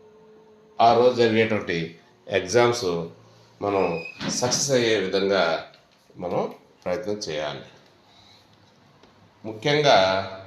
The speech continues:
ఫోన్లు మాత్రము ఖచ్చితంగా తీసుకురాకూడదు. కాబట్టి మనం వాటిని ఎగ్జామ్ హా-, ఎగ్జామ్ హాల్ దగ్గర తీసుకురాకుండా మనం, so, ఆల్టర్నేటివ్ అనేటువంటిది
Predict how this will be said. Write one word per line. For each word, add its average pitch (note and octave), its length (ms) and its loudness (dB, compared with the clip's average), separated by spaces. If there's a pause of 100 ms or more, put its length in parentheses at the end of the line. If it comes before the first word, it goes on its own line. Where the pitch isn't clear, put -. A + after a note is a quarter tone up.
(560)
ఫోన్లు C#3 360 4
మాత్రము G#2+ 720 -2 (120)
ఖచ్చితంగా G2+ 880 -2 (460)
తీసుకురాకూడదు. G2 880 0 (840)
కాబట్టి A#2 320 -2
మనం F#2 380 0 (500)
వాటిని G#2 760 2
ఎగ్జామ్ A#2 380 0
హా-, G2+ 480 -4
ఎగ్జామ్ A#2 280 -2
హాల్ G#2+ 140 -2
దగ్గర F#2+ 320 -6
తీసుకురాకుండా G2+ 880 -4 (440)
మనం, F2 560 -4 (380)
so, A2+ 60 0
ఆల్టర్నేటివ్ G#2+ 580 2
అనేటువంటిది F#2 540 -6